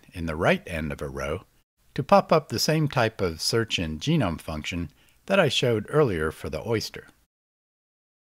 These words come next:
That's it for this demonstration. You can use the link in the upper right of the page to learn more about our eukaryotic genome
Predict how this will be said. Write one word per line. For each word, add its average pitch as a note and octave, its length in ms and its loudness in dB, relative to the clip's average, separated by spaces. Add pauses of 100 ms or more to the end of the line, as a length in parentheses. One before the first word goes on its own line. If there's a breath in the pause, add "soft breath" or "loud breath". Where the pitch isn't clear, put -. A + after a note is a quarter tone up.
(320)
That's G#2+ 240 -2
it D3 180 0
for D#3 80 0
this D#3+ 220 0
demonstration. D#2+ 760 -2 (600)
You F#2 120 -10
can G2+ 180 2
use F3+ 240 2
the E3+ 120 2
link G2+ 300 2
in F#2 120 0
the E2 200 -2
upper G#2 300 -2
right C#3+ 260 2
of F2+ 120 -4
the - 80 -10
page D2+ 560 -8 (300)
to F#3 80 0
learn G3 240 4
more B2 200 6
about G2+ 280 4
our F#2 120 2
eukaryotic F2 760 0
genome E2 440 -2